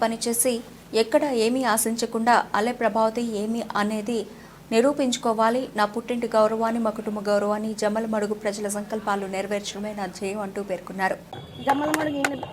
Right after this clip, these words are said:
Speaker 2: ఇండిపెండెంట్ అభ్యర్థిగా పోటీ చేయడం జరిగింది. ఫస్ట్ తొలి నామినేషన్ మందే. నాకు, నేను గత రెండు వేల ఒక్క సంవత్సరంలో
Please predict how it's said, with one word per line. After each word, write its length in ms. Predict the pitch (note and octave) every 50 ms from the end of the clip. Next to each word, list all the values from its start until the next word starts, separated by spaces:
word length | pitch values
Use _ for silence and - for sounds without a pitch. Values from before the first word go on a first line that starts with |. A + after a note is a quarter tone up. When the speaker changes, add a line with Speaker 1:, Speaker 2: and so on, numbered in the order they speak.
| - C4
Speaker 2:
ఇండిపెండెంట్ 500 | C#4 D4 D#4 C#4 D#4 D4+ D4 C#4+ C4+ C4 C4
అభ్యర్థిగా 400 | A#3+ C4+ B3+ A#3+ C4+ B3+ C#4 D#4+ F4 C4+ - - - - -
పోటీ 200 | B3+ C4 B3+ C#4 B3+ B3
చేయడం 220 | B3+ B3+ B3+ B3 A#3+ A#3+
జరిగింది. 340 | A#3 A#3 B3 B3 B3+ C#4+ F#4 A#3 A#3 A#3 A#3 A3+ A3+ A3+ A#3 A#3 A3+ - - - - - - - - - - - - - -
ఫస్ట్ 280 | B3 B3 - - - D4 A#3+ -
తొలి 200 | C4+ C4+ C#4+ C#4+
నామినేషన్ 480 | C4 B3+ C4 C4 C4 B3+ B3+ C#4 C4 B3+ A#3
మందే. 240 | A3+ A#3 A#3 B3+ D4+ G4 - - - - - - - A2+ - - - - - - - - - - - - - - - - - - - - - - - - - - - - - - - - - - - - - - - - - - - - - - - - - - - - - - - - C4 C4+
నాకు, 280 | C#4+ C#4+ - - D#4+ E4+ F#4 F4+ - - - - - - - - - - - - - - - - - - - - - - - - - - C4+
నేను 280 | C#4+ D4 D4+ D4 C#4+ C4+ C4+ C4 C4 C4 C4 A#3+ B3
గత 160 | B3+ B3+ - C#4 C4+ C4+ C4 B3+ B3+ B3+ B3+ B3+ - - - - - B3+
రెండు 200 | C4+ C4+ C#4 C#4 C#4+
వేల 160 | C#4+ C#4 C#4 C4+ C4 C4
ఒక్క 120 | - C4+ C4 C4+
సంవత్సరంలో 520 | B3+ C4 B3+ C4 B3+ B3+ B3+ B3+ C#4